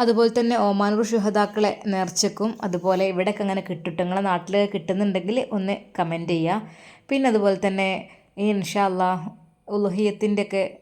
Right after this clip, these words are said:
സമയമായില്ലേ, പെരുന്നാളൊക്കെ അല്ലേ, അപ്പോൾ ഇനിയൊരു ബീഫ് തന്നെ ആയിരിക്കും ഒരാഴ്ച എന്തായാലും. അപ്പോൾ ഞങ്ങൾ കുറച്ച് ഉണ്ടാക്കിയിട്ട് പിന്നെ കുറച്ച് കഴിഞ്ഞിട്ടാണ് ഉണ്ടാക്കാറുള്ളത്.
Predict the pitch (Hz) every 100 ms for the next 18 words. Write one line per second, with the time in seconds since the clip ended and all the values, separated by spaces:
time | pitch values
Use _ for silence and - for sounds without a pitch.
0 | - 208 185 185 185 175 175 180 185 180
1 | 185 190 190 180 170 160 - - 180 220
2 | 214 214 190 180 180 220 233 254 175 170
3 | 175 180 175 160 - 180 - - _ _
4 | _ _ 185 180 175 165 160 - 165 196
5 | 170 185 262 233 202 - - 330 - 233
6 | 226 220 226 220 214 214 226 214 233 220
7 | 220 - - _ _ _ _ _ - 214
8 | 214 208 208 226 214 196 175 185 185 175
9 | 165 160